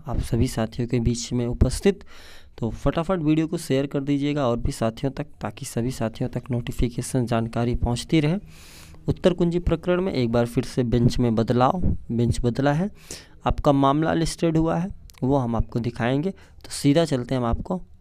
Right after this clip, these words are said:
आपकी याचिका की तरफ। ये आपकी स्क्रीन पे पूरी याचिका, डायरी नंबर देखेंगे आप यहाँ पे दस आठ आठ एक दो हज़ार बाईस, the state of उत्तर प्रदेश versus अभिषेक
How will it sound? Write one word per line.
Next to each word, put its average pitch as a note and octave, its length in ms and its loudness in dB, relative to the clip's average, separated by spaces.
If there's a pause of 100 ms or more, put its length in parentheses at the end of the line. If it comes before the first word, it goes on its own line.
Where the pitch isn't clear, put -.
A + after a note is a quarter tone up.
आपकी B2 380 0
याचिका A2 340 -2
की B2 120 -8
तरफ। - 360 -10 (680)
ये C#3+ 180 6
आपकी D3 340 0
स्क्रीन C#3+ 460 2
पे F#3 140 0
पूरी B2 320 0
याचिका, D3+ 440 0
डायरी B2+ 380 4
नंबर C3 320 2
देखेंगे C3 400 0
आप B2 200 -2
यहाँ C3 200 0
पे - 160 -4 (500)
दस C3+ 260 4
आठ A#2 240 0
आठ B2 180 -2
एक E3 160 0
दो B2 140 -2
हज़ार A#2+ 300 0
बाईस, C3+ 360 2 (580)
the C3 180 6
state F3 500 4
of D#3+ 180 4 (300)
उत्तर F3 300 2
प्रदेश D#3+ 480 2
versus B2 420 0 (100)
अभिषेक C3+ 500 0